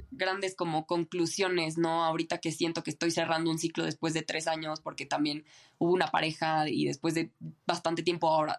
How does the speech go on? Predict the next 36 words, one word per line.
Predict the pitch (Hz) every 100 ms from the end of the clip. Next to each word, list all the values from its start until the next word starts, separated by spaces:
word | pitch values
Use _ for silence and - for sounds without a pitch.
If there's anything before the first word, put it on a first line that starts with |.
| -
o | 160
sea, | 156
sí | - - 185
se | 180
cerró | 170 160 160
ya | 160
ese | 151
ciclo | 151 160 165
hace | 151 156
un |
tiempo | 156 160 156 147
también. | 151 151 147
Entonces, | 147 165 - - - - - -
y | 170
entre | 165 165 165
viajes | 180 180 170
y | 175
no | 165
viajes | 170 165 160 156
y |
México | 160 165 165 165 160 151
y, | 147 151 -
e | 156
ir | 160 170
y |
volver | 160 151 160 156
a | 156
casa | 156 156
de |
los | 156 147
padres | 156 151 151 151 156
desde | 151 151
diferentes | 151 160 151 151 160 156 -
lugares | 160 156 151 151 151
como | 156 147 139
personales, | 147 147 151 156 156 151 240